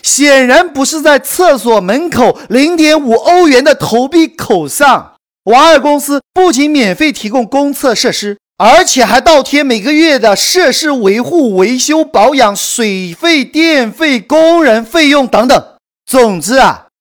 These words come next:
一切后续的费用全部倒贴。记住一诺老师这句话，顿悟商业真谛：免费的最高境界就是倒贴。这个时候，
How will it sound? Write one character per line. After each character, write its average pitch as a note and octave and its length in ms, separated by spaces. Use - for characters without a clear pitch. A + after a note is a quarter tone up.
一 B3+ 380
切 E4+ 360
后 D#4+ 320
续 D#4 240
的 A#3 120
费 D4 160
用 C#4 180
全 B3+ 560
部 - 480
倒 B3+ 180
贴。 F#3 360
记 D4 260
住 A3 220
一 G#3+ 160
诺 B3 120
老 F3+ 120
师 G#3 120
这 G3 120
句 G3 100
话， - 400
顿 D#4 260
悟 C4+ 300
商 B3 400
业 B3+ 100
真 G#3 220
谛： G3+ 160
免 C4+ 360
费 F#4 240
的 D4 100
最 D#4+ 160
高 C#4+ 160
境 C4+ 180
界 B3+ 140
就 B3 140
是 B3+ 360
倒 G3+ 160
贴。 E3+ 340
这 E4 140
个 B3+ 80
时 - 180
候， A#2 280